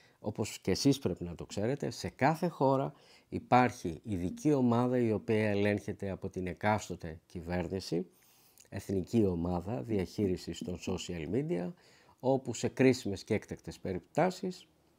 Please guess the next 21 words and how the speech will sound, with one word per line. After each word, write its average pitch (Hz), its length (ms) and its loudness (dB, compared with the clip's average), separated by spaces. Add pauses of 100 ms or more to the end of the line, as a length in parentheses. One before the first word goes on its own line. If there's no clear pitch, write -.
(120)
η 117 100 -2
Τουρκία 107 460 0
το - 100 -2
έχει 98 160 -4
κάνει 98 220 0
πολλές 87 380 -2
φορές, 156 340 -2 (340)
κλείνει 120 400 8
τα - 180 -6
social 90 500 -2
media, 165 460 2
κατεβάζει 98 520 2
το 90 160 -2
ίντερνετ, 160 520 2
κατεβάζει 98 520 0
ρολά 113 320 0 (340)
και 120 120 -2
τελειώνει 120 560 6 (480)
η, 110 160 -2
η 98 380 -2
οποιαδήποτε 101 1080 0